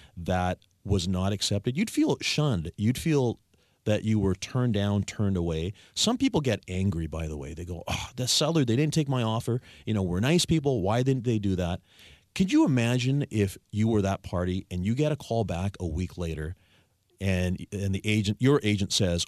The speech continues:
"Oh, that sale didn't come together. Do you wanna come back?" Well, a couple things can happen. First of all, maybe you found another house in that week. Happens. This is highly possible. Uh, or the other thing is, if you are still interested in that house,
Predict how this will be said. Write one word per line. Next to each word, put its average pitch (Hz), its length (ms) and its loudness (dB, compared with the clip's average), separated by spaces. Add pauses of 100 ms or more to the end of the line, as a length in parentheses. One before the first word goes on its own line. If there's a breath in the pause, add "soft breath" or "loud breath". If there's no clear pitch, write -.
"Oh, 104 360 2
that 98 180 -2
sale 110 260 0
didn't 98 280 -2
come 98 180 -2
together. 82 460 -2 (360 loud breath)
Do 87 80 -4
you 95 100 4
wanna 92 200 2
come 90 340 -2
back?" 71 500 -8
Well, 135 280 2
a 135 60 -2
couple 165 280 0
things 127 200 -2
can 104 80 -4
happen. 80 280 -6
First 170 300 -2
of 117 60 -4
all, 104 160 -4 (180 soft breath)
maybe 147 300 2
you 139 100 4
found 127 240 0
another 113 240 0
house 139 320 0
in 101 200 -2
that 85 180 -4
week. 85 200 -6 (140)
Happens. - 840 -4
This - 160 -4
is 78 80 -6
highly 82 300 -6
possible. 123 520 -4 (640 loud breath)
Uh, 92 240 0 (100)
or 165 520 4
the 143 120 4
other 214 220 2
thing 120 240 2
is, 107 260 2 (100)
if 156 360 4
you 117 480 2 (200)
are 92 220 -2
still - 320 0
interested 180 300 2
in 135 60 2
that - 100 -2
house, 202 320 0